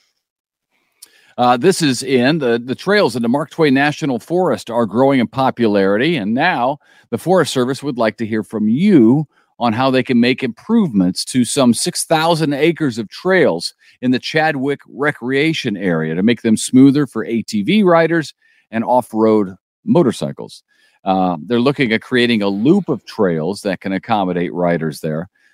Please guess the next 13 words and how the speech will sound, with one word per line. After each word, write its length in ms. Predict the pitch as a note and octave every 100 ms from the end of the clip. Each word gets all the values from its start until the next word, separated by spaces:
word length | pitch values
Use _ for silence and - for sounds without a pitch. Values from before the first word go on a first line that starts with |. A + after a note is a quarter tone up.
| _
You 80 | G#2+
can 140 | G2+
weigh 260 | G#2+ A2+ G#2+
in 120 | B2
on 140 | G#2 G2
what 180 | G2+
you'd 220 | F#2 F3+ E3
like 220 | G2 -
to 80 | -
see 380 | - F#2+ G#2
there 480 | G#2 G2 G#2+ D3 E3
now, 600 | G#2+ G#2+ A#2+ B2+ C#3+ E3+ D#3
f-, 380 | - _ _